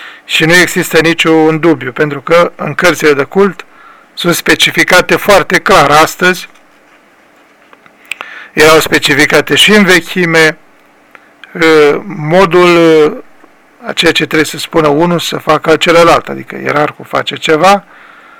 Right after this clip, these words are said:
și dacă nu ierarhul face preotul, partea principală a liturghiei sau slujbelor, iar diaconii ajută în anumite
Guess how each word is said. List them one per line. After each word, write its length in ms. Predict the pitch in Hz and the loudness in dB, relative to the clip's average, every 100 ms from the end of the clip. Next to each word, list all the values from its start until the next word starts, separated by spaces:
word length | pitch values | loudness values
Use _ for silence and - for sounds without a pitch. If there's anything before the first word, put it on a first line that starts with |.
| _ _ _ _ _ _ _ | _ _ _ _ _ _ _
și 200 | - 143 | -6 -2
dacă 300 | 143 143 151 | 0 2 2
nu 80 | 151 | 2
ierarhul 420 | 147 147 127 139 | 4 2 0 -4
face 300 | 147 135 131 | -4 -4 -4
preotul, 680 | - 180 190 180 175 170 - - - _ _ _ _ | 0 2 2 2 0 0 -6 -20 -20 _ _ _ _
partea 480 | 147 156 127 147 127 | 0 2 0 -2 0
principală 1080 | 156 151 131 143 - 165 151 135 - 202 - _ | 0 0 -2 -6 0 2 4 2 -4 -10 -20 _
a 180 | 151 147 | -6 -4
liturghiei 520 | 131 139 139 160 147 | -4 -2 0 0 0
sau 220 | 135 123 | 0 -4
slujbelor, 640 | 120 190 208 165 165 156 - - - _ | -2 -2 0 0 2 2 -2 -18 -20 _
iar 240 | 156 165 | 0 0
diaconii 540 | 135 165 202 208 190 180 | 2 2 2 2 2 4
ajută 480 | 156 170 226 - | 2 2 0 0
în 80 | 165 | 0
anumite 600 | 147 143 170 - 147 139 | 0 -2 -6 -2 -2 -2